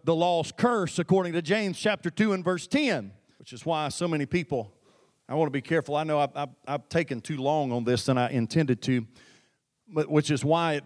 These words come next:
it, it disturbs me sometimes when I see born-again believers. There's, there's value.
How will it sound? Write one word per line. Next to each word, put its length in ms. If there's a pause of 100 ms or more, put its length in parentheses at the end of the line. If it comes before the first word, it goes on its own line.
(100)
it, 180
it 140
disturbs 600
me 140
sometimes 600
when 100
I 80
see 320 (400)
born-again 540
believers. 640 (1000)
There's, 320
there's 240
value. 720